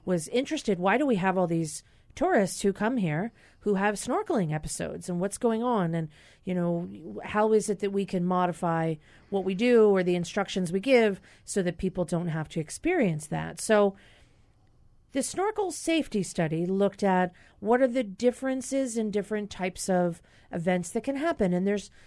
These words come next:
a bit of terminology that I think we need to discuss. So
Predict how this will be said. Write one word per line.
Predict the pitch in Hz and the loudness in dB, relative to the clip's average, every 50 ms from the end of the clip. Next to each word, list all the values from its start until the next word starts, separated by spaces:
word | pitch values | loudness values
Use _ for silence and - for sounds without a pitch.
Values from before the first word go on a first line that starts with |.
| - - - - | -20 -20 -14 -10
a | - | -8
bit | 240 - 359 403 427 453 | -4 -2 0 0 0 -2
of | 440 - - | -4 -6 -8
terminology | - - 262 254 254 240 226 202 190 190 185 180 165 - - 165 175 170 | -8 -4 -2 -2 0 2 2 4 4 4 4 2 0 -2 -6 -8 -8 -6
that | - - 170 160 170 - _ _ _ _ _ - | -4 -4 -2 -4 -4 -8 _ _ _ _ _ -12
I | - 175 | -10 -8
think | 165 - 190 180 - - | -4 -2 -4 -4 -2 -2
we | 185 180 | -2 0
need | 170 165 160 160 - | 0 0 -2 -4 -6
to | - - 175 165 160 156 156 156 156 151 | -8 -6 -4 -2 -2 -2 -4 -4 -6 -6
discuss. | - 165 156 - - - 180 - - - - - _ - _ _ _ _ | -8 -8 -8 -6 -4 -4 -4 -4 -6 -10 -14 -16 _ -20 _ _ _ _
So | - - - - 247 240 233 226 226 220 220 220 | -12 -8 -2 4 6 6 8 8 6 4 2 0